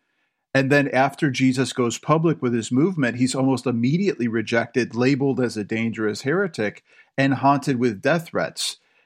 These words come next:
And of course, we know the end, that Jesus is arrested, tortured, and then he's, he's killed. And yet all throughout Jesus' life,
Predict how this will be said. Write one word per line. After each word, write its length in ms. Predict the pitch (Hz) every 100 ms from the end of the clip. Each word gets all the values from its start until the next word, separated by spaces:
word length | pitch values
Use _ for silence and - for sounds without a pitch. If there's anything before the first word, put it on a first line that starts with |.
| _
And 140 | 123 127
of 80 | 127
course, 380 | - 151 135
we 100 | 143
know 260 | 131 117 113
the 200 | 113 104
end, 340 | 175 180 104
that 220 | 120 113 - _ _ _ _
Jesus 460 | - 135 123 117
is 100 | 113
arrested, 720 | 98 101 123 147 - 151 127 - -
tortured, 540 | - 131 123 131 123
and 100 | 107
then 140 | 117
he's, 240 | 123 123 - _
he's 240 | _ 127 -
killed. 400 | 196 269 - _ _ _ _ _ _ _ -
And 200 | 156 165
yet 240 | 175 165 -
all 280 | 165 226
throughout 420 | 254 208 196 139 123
Jesus' 540 | 151 151 127 120 -
life, 480 | 175 214 117 113